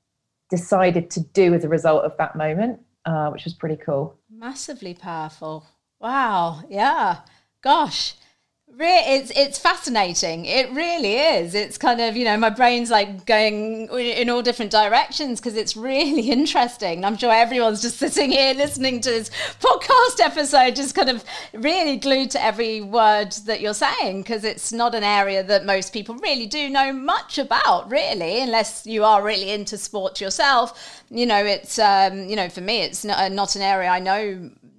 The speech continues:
Speaker 2: too much about at all. So it's really fascinating, and that pa-, the power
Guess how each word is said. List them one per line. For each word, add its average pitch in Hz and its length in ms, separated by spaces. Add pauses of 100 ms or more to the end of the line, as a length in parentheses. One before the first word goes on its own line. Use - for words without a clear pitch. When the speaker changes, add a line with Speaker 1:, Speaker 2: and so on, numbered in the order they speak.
(160)
Speaker 2:
too 254 160
much 277 300
about 190 340
at 185 140
all. 240 320
So 202 180
it's 185 540
really 226 560
fascinating, 139 840
and 165 220
that 160 220
pa-, - 360
the 165 60
power 196 720